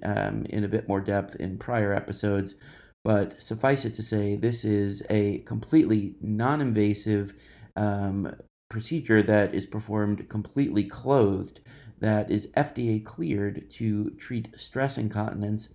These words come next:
And also, we found as a nice side effect of this procedure that intimate wellness is often improved because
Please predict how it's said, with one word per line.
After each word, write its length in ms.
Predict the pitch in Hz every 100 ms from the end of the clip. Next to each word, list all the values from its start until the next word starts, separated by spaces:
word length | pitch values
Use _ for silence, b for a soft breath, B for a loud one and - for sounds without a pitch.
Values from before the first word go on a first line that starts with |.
| B B B B
And 260 | - 120 113
also, 540 | - 104 101 117 107
we 220 | 104 - 107
found 400 | 120 113 110 104
as 340 | 104 104 - -
a 400 | 104 104 104 95 -
nice 320 | 110 135 143
side 220 | 104 85
effect 320 | 107 101 110
of 80 | 95
this 140 | 95
procedure 600 | - - 113 95 101 98 B B B B -
that 380 | 110 104 104 -
intimate 400 | 123 120 110 -
wellness 460 | 123 160 113 87 -
is 100 | 104
often 320 | 98 104 104
improved 460 | 98 101 107 98 -
because 360 | 107 104 95